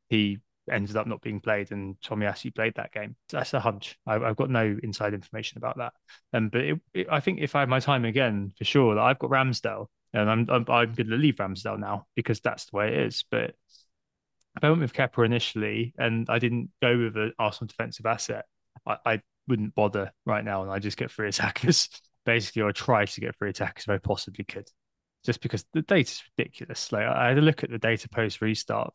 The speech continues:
for the Arsenal four amigos, and wow, like, one person stands out, and that's Eddie Nketiah. Like, it's, it's, it's a-, absolutely cra-, crazy, really.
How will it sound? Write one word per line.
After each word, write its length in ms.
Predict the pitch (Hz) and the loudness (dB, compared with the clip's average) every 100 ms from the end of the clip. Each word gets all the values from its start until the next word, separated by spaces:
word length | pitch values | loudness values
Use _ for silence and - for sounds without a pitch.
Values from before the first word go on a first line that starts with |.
| _ | _
for 140 | 113 104 | -2 0
the 160 | 117 | 4
Arsenal 360 | 110 98 - 92 | 4 2 -4 -6
four 300 | - 117 101 | 2 4 4
amigos, 800 | 101 107 107 107 104 107 98 - - - _ - | 2 2 2 -2 -4 -6 -6 -8 -12 -20 _ -2
and 140 | 107 107 | 2 6
wow, 440 | 127 113 98 92 _ _ - | 6 6 2 -2 _ _ -2
like, 180 | 107 139 | -2 2
one 240 | 139 131 | 2 4
person 540 | 120 123 107 - 104 95 | 6 4 4 0 -4 -4
stands 400 | - 123 107 117 | 0 2 4 4
out, 160 | 107 | 4
and 100 | 101 | 4
that's 120 | 113 123 | 2 0
Eddie 200 | 104 101 | 0 -2
Nketiah. 640 | 98 120 - - 110 113 _ _ _ - | 0 0 0 -6 -8 -10 _ _ _ -2
Like, 140 | 156 | 2
it's, 140 | 233 226 | 2 2
it's, 180 | 247 208 | 0 0
it's 180 | 185 190 | 0 -2
a-, 140 | 262 - - | -4 -8 -6
absolutely 680 | 269 - - - 127 110 101 | -6 -4 -2 4 4 4 -4
cra-, 240 | - - 208 | -6 -6 -2
crazy, 420 | - 359 196 107 | 4 8 8 6
really. 500 | 104 127 - - - | 4 2 0 -6 -10